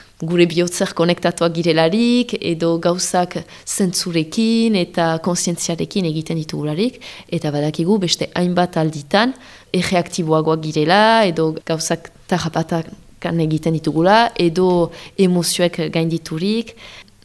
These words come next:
Norazbait gure, gure buruen, eh, ezagutza prozesu hortan, be, itzalek ere badutela haien zentzua, zeren, eh, itzalei esker dugulako, eh, argia ezagutzen ahal. Denek gure baitan ulertua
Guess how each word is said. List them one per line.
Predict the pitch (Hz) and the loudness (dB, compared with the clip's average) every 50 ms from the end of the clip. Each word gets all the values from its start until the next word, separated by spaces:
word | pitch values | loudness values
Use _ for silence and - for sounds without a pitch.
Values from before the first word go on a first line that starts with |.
| - - | -14 -4
Norazbait | - 196 202 196 196 202 196 202 214 220 240 214 196 | 0 2 4 4 4 4 4 4 2 2 2 2 0
gure, | 190 196 190 202 196 190 185 | -2 2 4 4 4 4 4
gure | 180 185 185 190 208 202 | 2 0 2 2 2 2
buruen, | 180 190 196 185 196 202 202 202 190 | 2 2 0 0 2 2 2 2 2
eh, | 175 170 170 - - | 0 0 -2 -2 -2
ezagutza | - 185 - - 190 180 185 190 185 - - 208 196 | -2 -2 0 0 -2 -2 -2 -4 -6 -4 -2 -4 -4
prozesu | - - - 185 - - 180 - - - 202 | -4 -6 -8 -6 -6 -4 -4 -4 -2 0 0
hortan, | 175 160 - - - 202 233 269 302 - - - - - - - | -2 -2 -4 -6 -4 -4 -4 -4 -6 -10 -14 -20 -20 -20 -4 0
be, | - 170 - - | 2 2 2 0
itzalek | 196 190 - - - 185 185 196 196 202 208 | -4 -6 -4 -2 -2 0 0 0 0 0 0
ere | 190 214 240 | 2 2 2
badutela | 220 202 180 180 175 180 - 175 185 185 185 185 180 170 170 170 165 165 - - - - - - _ - | 2 0 -2 -2 -4 -6 -4 -2 0 0 2 2 0 0 0 -2 -2 -4 -4 -8 -10 -14 -20 -20 _ -6
haien | - 180 170 175 185 185 180 180 | -4 -2 -2 -2 -2 -2 -2 -4
zentzua, | 175 - - 202 180 175 - - - - 202 214 233 262 - - - - - - _ _ - | -4 -4 -4 -4 -2 -2 -4 -6 -4 -2 0 0 0 -2 -4 -12 -20 -20 -20 -20 _ _ -16
zeren, | - - - 180 170 175 170 175 175 | -10 -6 -2 0 0 0 2 2 0
eh, | 170 165 160 170 170 165 165 - - - - - _ - | 0 0 -2 -2 -2 -4 -4 -6 -8 -10 -14 -12 _ -4
itzalei | 202 196 - - - 202 190 196 196 196 196 - | -4 -4 -4 -2 0 2 4 4 4 4 4 2
esker | - 185 175 - - 233 226 220 - | 2 2 2 2 2 2 -2 -2 -4
dugulako, | 185 175 180 180 175 170 170 170 - - 208 202 185 175 | -6 -6 -4 -4 -2 -2 -2 -2 -2 0 0 0 0 0
eh, | 165 160 175 185 - - _ _ - - | -2 -6 -8 -12 -16 -20 _ _ -10 -6
argia | - 175 165 - 175 180 185 185 | -4 -4 -4 -6 -4 -2 -2 -2
ezagutzen | 185 175 - 180 175 180 165 - - - 185 180 | -2 -2 -4 -6 -8 -8 -10 -10 -6 -4 -4 -2
ahal. | 180 185 175 170 185 - - - | -2 -2 -4 -6 -8 -12 -12 -6
Denek | 185 180 208 208 214 202 | 0 2 2 2 2 2
gure | 190 185 185 185 | 2 2 2 2
baitan | 190 185 175 180 - 214 233 226 190 | 2 0 0 0 0 0 2 0 -2
ulertua | 160 165 170 170 165 - - - 180 175 170 160 156 151 147 147 | -2 -2 -2 -4 -4 -6 -6 -4 -4 -2 -2 -2 -2 -4 -4 -6